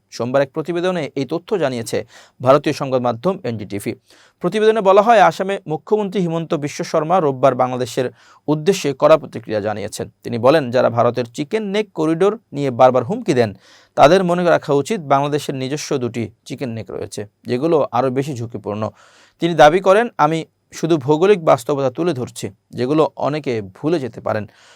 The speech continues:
রোববার তিনি সামাজিক যোগাযোগ মাধ্যম এক্সে মানচিত্র প্রকাশ করে জানান, বাংলাদেশে রয়েছে দুটি সংকীর্ণ করিডোর, যেগুলো নিরাপত্তার দিক থেকে স্পর্শকাতর।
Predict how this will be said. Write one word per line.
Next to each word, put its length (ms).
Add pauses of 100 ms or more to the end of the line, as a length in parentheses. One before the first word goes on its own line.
(120)
রোববার 240
তিনি 160
সামাজিক 440
যোগাযোগ 380
মাধ্যম 380
এক্সে 400
মানচিত্র 720 (100)
প্রকাশ 300
করে 200
জানান, 440
বাংলাদেশে 440
রয়েছে 300
দুটি 220
সংকীর্ণ 500
করিডোর, 360 (380)
যেগুলো 440 (260)
নিরাপত্তার 480
দিক 200
থেকে 240
স্পর্শকাতর। 640